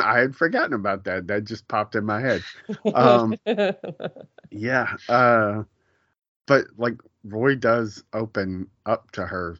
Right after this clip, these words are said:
Speaker 1: more or less, you know, like, uh, and it's the most we've seen him open up to anyone outside of when they s-, they do the, the fire.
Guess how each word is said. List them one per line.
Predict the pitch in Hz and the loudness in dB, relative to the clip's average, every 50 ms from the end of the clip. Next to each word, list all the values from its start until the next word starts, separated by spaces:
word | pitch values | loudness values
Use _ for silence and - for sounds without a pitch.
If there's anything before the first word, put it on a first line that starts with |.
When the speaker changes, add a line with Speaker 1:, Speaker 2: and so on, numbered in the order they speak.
| - - | -12 -8
Speaker 1:
more | 120 113 113 107 113 120 110 | -6 -4 -4 -2 0 0 0
or | 98 | 0
less, | 85 85 98 107 98 85 80 - - - | 0 -2 -2 -2 -2 -2 -4 -6 -6 -4
you | 101 95 | -4 -2
know, | 92 87 90 92 95 90 | -2 -2 -2 -2 -4 -4
like, | 92 90 85 - - 87 | -4 -4 -6 -8 -12 -14
uh, | 90 - 90 85 - _ - - _ _ - - - - - _ _ - | -14 -14 -14 -18 -20 _ -20 -20 _ _ -20 -20 -20 -20 -20 _ _ 0
and | 120 123 123 | 2 4 6
it's | 120 110 - - - | 4 4 2 -2 -6
the | - 117 107 | -2 0 0
most | 104 101 98 98 98 104 117 135 135 - - | 2 2 2 2 4 4 4 4 2 0 -6
we've | - 110 110 98 95 - | -4 -4 -2 -2 -4 -8
seen | - - - - 113 107 104 101 98 98 95 95 | -12 -10 -4 0 0 2 2 2 2 2 0 -2
him | 92 - 107 98 - - | -2 -2 -2 -2 -2 -2
open | 95 101 98 - 98 92 98 | -2 -4 -2 -2 -2 0 0
up | 95 95 76 - - _ _ _ _ _ _ _ _ _ _ _ _ _ _ _ _ _ _ _ _ _ _ _ _ _ _ _ _ _ - | 0 0 -2 -4 -10 _ _ _ _ _ _ _ _ _ _ _ _ _ _ _ _ _ _ _ _ _ _ _ _ _ _ _ _ _ -8
to | - - 113 98 - - | -2 0 0 0 0 0
anyone | - 113 131 156 143 110 90 92 92 92 90 - | 4 6 8 8 8 6 6 2 2 0 0 0
outside | - 98 110 - - - - 113 104 107 101 | 2 2 2 2 0 0 2 4 4 4 4
of | 101 95 90 - - - | 2 -2 -4 -8 -10 -6
when | 95 95 104 104 101 98 98 95 92 | -2 0 0 2 2 2 2 0 0
they | 90 104 95 92 92 92 90 87 87 87 - _ _ _ _ _ _ _ _ _ - | 0 0 0 0 0 -2 -2 -4 -6 -8 -12 _ _ _ _ _ _ _ _ _ -16
s-, | - - - - - _ - | -12 -12 -12 -12 -14 _ -6
they | 101 101 107 101 101 | -2 2 4 4 4
do | 95 95 104 101 95 | 4 2 2 2 2
the, | 90 98 95 90 90 87 87 85 82 82 - _ - | 2 2 2 2 0 0 -2 -4 -6 -10 -12 _ -4
the | - 95 | -4 -4
fire. | 95 - 120 113 120 120 - - 87 95 - | -2 0 2 2 4 2 2 0 -4 -6 -8